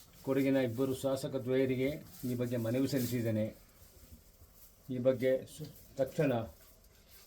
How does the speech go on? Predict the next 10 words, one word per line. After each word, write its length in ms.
ಒಳ್ಳೆ 600
ಗಂಭೀರವಾಗಿ 680
ಇದನ್ನು, 340
ಆ, 760
ತೆಗೆದುಕೊಂಡು 460
ಒಳ್ಳೆ 200
ಕ್ರಮ 280
ತಗೊಳ್ಬೇಕು 520
ಅಂತೇಳಿ 280
ನಾನು 380